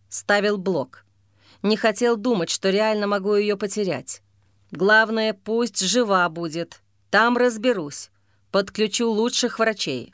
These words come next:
Оплачу любое лечение. Её вытянут, вернут обратно. А если мою девочку сломают? Бывало, женщины после расправы теряли рассудок. Если и выживали, то были уже безумны.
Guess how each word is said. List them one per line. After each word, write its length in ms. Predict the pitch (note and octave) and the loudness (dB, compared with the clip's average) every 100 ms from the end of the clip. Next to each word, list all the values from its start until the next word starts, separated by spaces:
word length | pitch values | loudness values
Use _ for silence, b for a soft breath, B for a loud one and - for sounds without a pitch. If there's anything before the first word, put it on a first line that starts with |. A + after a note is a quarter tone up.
| - | 0
Оплачу 540 | G3 G3 G#3+ G#3 A#3+ | 0 2 0 0 -2
любое 420 | A#3 G#3 A3 B3 | 0 0 2 2
лечение. 640 | B3 B3+ - F3 C3+ C3 - _ _ _ _ - | 2 -2 -4 -4 -4 -8 -14 _ _ _ _ -4
Её 300 | F#3 G3+ G#3+ | 0 2 2
вытянут, 720 | F3+ A#3+ - E3+ C3+ C3 - _ - | 0 -2 -2 -4 -4 -8 -18 _ -6
вернут 560 | E3 G3 G3+ A3 A#3 | 0 2 2 0 2
обратно. 680 | A#3 G#3 A3+ G3 - C3+ - _ _ _ _ b b b b b | 0 0 -2 -2 -4 -12 -14 _ _ _ _ b b b b b
А 120 | F3 | 2
если 340 | G3+ G#3+ G3+ | 2 0 0
мою 240 | F#3+ F#3 F3+ | 0 0 0
девочку 480 | F#3+ F#3+ F#3+ - | 0 -2 -4 -8
сломают? 680 | F3 - D#3+ C#3 C#3 C#3 - _ _ _ _ B B B - | -6 -2 0 0 -4 -10 -16 _ _ _ _ B B B -2
Бывало, 420 | F3+ G#3+ G#3 G3 | 2 2 2 0
женщины 460 | A3 A3+ G#3+ G3+ | 0 0 0 -2
после 300 | G3 G3+ G#3 | -2 -2 0
расправы 480 | G3+ G3 - G#3 G3+ | 0 0 -2 0 0
теряли 400 | G3 G3 G#3+ G#3 | -2 -2 0 0
рассудок. 680 | G#3 G3+ - F#3+ C#3 - - _ _ - | -2 -2 -4 -6 -8 -10 -18 _ _ -6
Если 400 | F3+ G3 F#3+ D#3+ | 0 0 0 -2
и 80 | D#3+ | -2
выживали, 580 | E3+ E3 F#3 A#3+ D#3+ C#3 | -2 0 0 0 -2 -4
то 160 | F3+ | -4
были 300 | F3 A3 G#3+ | -2 0 0
уже 260 | G#3+ G3 G#3 | 0 0 -2
безумны. 720 | G#3+ G#3 G#3+ F#3+ C3 C3 | -2 -2 -2 -2 -2 -4